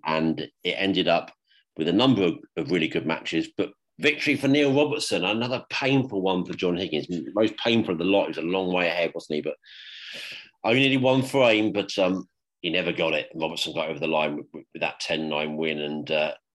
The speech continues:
you know, again, Neil, another big tournament. We thought, "Can you do it in Sheffield?" Of course he didn't. But, um,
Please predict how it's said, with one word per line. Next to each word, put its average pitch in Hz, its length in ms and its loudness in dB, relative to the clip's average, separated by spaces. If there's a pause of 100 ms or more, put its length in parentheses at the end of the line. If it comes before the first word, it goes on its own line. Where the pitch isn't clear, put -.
(200)
you 80 80 -8
know, 80 200 -2
again, 98 440 0
Neil, 92 260 2
another 95 240 0
big 98 220 -4
tournament. 90 500 0
We 87 120 -6
thought, 87 340 -4 (220)
"Can 95 180 -4
you 98 80 2
do 104 80 2
it 95 100 -2
in 90 60 -4
Sheffield?" 82 480 -6
Of 71 80 -14
course 85 160 -6
he - 100 -4
didn't. 80 400 -4
But, 82 200 -4
um, 85 200 0